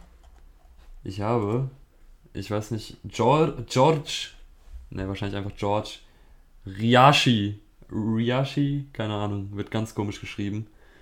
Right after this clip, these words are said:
Äh, der war anscheinend überall schon mal, weil hier steht irgendwie, irgendwas steht mit Detroit. Er übernahm eine Pfarrstelle in Detroit, aber er ist im Libanon geboren.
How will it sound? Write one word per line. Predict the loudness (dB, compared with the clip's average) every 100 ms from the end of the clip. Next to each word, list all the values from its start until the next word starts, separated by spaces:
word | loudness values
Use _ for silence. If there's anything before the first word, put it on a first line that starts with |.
| -20 -6
Äh, | 0 4 4 0 -4 _ _ -8
der | -4 0
war |
anscheinend | 0 0 0
überall | 2 2 4 2
schon | 2 -2
mal, | -2 -2
weil | 0 0 0
hier | -2
steht | -2 -2
irgendwie, | -2 -2 -2 0 2 0 -4 _ _ _ _ _ _ _ _ _ _ _ _ _
irgendwas | -6 -2 -2
steht | -2 -2
mit | -2 -2
Detroit. | -2 2 2 4 2 0 -12 _ _
Er | -4
übernahm | -2 0 0
eine | 0
Pfarrstelle | 0 -2 0 -2
in | -2
Detroit, | -4 0 2
aber | 2 2
er |
ist | 2
im | 0
Libanon | 2 4 4 4 0 0
geboren. | 0 2 6 6 4 -4